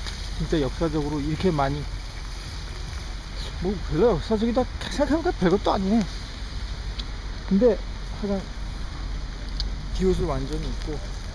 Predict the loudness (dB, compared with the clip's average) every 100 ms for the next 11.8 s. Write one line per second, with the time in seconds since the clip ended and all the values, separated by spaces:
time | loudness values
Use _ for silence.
0 | -8 -8 -8 -8 -6 -6 -6 -6 -6 -6
1 | -4 -4 -2 -4 -4 -4 -6 -4 -4 -4
2 | -4 -4 -2 -2 -2 -4 -4 -2 -2 -2
3 | -2 -4 -4 -4 -2 0 0 2 0 -2
4 | -2 -4 -4 -2 0 0 0 -2 -2 -2
5 | -2 -4 -6 -6 -6 -6 -6 -6 -6 -6
6 | -6 -6 -6 -6 -8 -8 -8 -8 -6 -6
7 | -6 -6 -6 -8 -8 -8 -6 -4 -2 0
8 | 0 -2 2 4 4 2 2 2 0 -2
9 | -4 -6 -6 -6 -6 -4 -4 -4 -6 -6
10 | -4 -4 -2 -2 0 -2 -2 -4 -6 -6
11 | -8 -8 -6 -4 -4 -4 -4